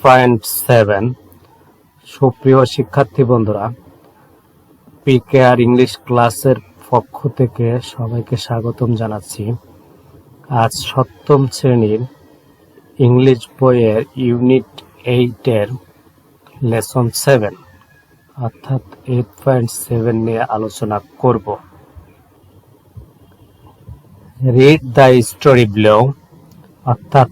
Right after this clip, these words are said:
নিচের স্টোরি বা গল্পটি পড়ো। এখানে নিচের স্টোরি বলতে তোমাদের যে মুক্তিযুদ্ধের একটি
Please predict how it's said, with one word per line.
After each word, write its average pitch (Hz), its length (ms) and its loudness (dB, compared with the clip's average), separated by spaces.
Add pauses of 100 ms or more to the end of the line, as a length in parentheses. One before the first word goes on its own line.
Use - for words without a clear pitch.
(100)
নিচের 123 760 2
স্টোরি 123 500 2
বা 110 260 -2
গল্পটি 120 580 -4
পড়ো। 107 320 -4 (1080)
এখানে 131 520 0
নিচের 127 580 2
স্টোরি 147 400 0
বলতে 117 460 -2
তোমাদের 120 500 -2
যে 117 180 -6
মুক্তিযুদ্ধের 123 840 -4
একটি 117 260 -6